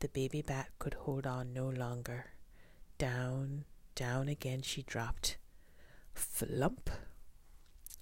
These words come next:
Stella Luna landed headfirst in a soft downy nest, startling the three baby birds who lived there. Stella Luna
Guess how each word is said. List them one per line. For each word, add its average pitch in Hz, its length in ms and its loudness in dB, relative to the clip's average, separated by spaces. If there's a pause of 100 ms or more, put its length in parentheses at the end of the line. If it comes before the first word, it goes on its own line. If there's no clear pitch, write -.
Stella - 420 4
Luna 156 500 4 (120)
landed 139 460 2
headfirst - 720 0 (520)
in 143 120 2
a 123 80 0
soft - 540 6
downy 147 300 4
nest, 127 460 6 (300)
startling 165 680 8
the - 80 2
three 208 360 2
baby 135 320 0
birds 123 360 4
who 170 120 4
lived 202 360 2
there. - 240 0 (1500)
Stella 143 440 6
Luna 131 400 2